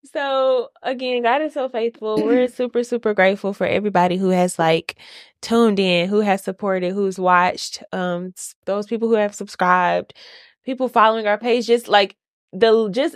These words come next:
Speaker 1: any bit of support that you've shown, like, in this season or just with us starting this podcast. Like, we're truly, truly grateful and truly, truly thankful. Um, we're coming back with season two.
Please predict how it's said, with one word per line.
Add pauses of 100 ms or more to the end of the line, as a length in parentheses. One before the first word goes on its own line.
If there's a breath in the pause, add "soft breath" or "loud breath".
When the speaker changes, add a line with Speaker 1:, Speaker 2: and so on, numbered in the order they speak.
Speaker 1:
any
bit
of
support
that
you've
shown,
like,
in
this
season
or
just
with
us
starting
this (360 loud breath)
podcast.
Like,
we're
truly,
truly
grateful
and
truly,
truly
thankful. (460 loud breath)
Um,
we're
coming
back
with (140)
season
two.